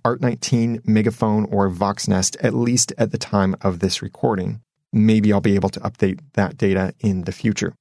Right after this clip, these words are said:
But please note that some of these hosts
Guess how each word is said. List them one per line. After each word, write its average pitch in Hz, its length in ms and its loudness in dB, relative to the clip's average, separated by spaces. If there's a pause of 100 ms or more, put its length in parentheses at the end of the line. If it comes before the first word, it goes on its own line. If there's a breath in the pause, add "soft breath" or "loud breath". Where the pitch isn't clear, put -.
(220)
But - 140 2
please 190 240 2
note 147 280 2
that 131 220 2 (300)
some 175 340 2
of 165 140 0
these 135 340 0 (220)
hosts - 420 0